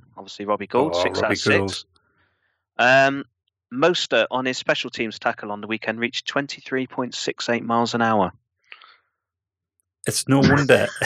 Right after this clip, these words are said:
Speaker 2: <laughs> his head bent back so
Speaker 1: <laughs>
Speaker 2: far.
Speaker 1: That's mad, isn't it?
Speaker 2: He,
Speaker 1: I
Speaker 2: he was
Speaker 1: struggle to get the point six eight mile an hour when I play five-a-side. <laughs>
Speaker 2: he, he was like one of those little crocodile toys you get that you put the sweets in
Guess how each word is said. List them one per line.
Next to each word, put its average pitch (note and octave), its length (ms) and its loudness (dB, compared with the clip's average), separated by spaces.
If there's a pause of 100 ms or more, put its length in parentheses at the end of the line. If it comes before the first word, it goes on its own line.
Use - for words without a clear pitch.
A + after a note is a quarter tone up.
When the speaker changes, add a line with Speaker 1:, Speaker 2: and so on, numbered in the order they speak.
(180)
Speaker 2:
<laughs> - 360 -6
his - 260 4
head B2 340 2 (200)
bent G#2 240 0
back - 260 2 (200)
so - 280 6
Speaker 1:
<laughs> G3+ 80 6
Speaker 2:
far. - 380 6 (560)
Speaker 1:
That's - 200 -2
mad, D3+ 300 0
isn't C3+ 180 -4
it? F#2 120 0 (920)
Speaker 2:
He, C#3+ 140 4
Speaker 1:
I D#3 60 4
Speaker 2:
he D3+ 60 2
was C#3 40 2
Speaker 1:
struggle D3 260 2
to C#3 120 -8
get - 140 4
the B2+ 60 0
point C#3 260 2
six - 280 0
eight D#3 140 4
mile A2 160 0
an G#2 100 0
hour G2+ 140 4
when G2+ 80 0
I G#2+ 40 -4
play A2+ 180 0
five-a-side. A#2 600 0 (380)
<laughs> - 380 2
Speaker 2:
he, D#3+ 100 4
he D3+ 160 2
was C3+ 160 0
like D3+ 160 4
one C#3 140 2
of C3 40 -2
those B2+ 220 0
little A#2 220 0
crocodile G2+ 640 0
toys C3+ 400 -2
you A#2+ 40 -10
get A2+ 140 -8
that G#2 160 -8
you - 60 -14
put - 220 -6
the - 60 -6
sweets - 520 -4
in F2+ 200 -6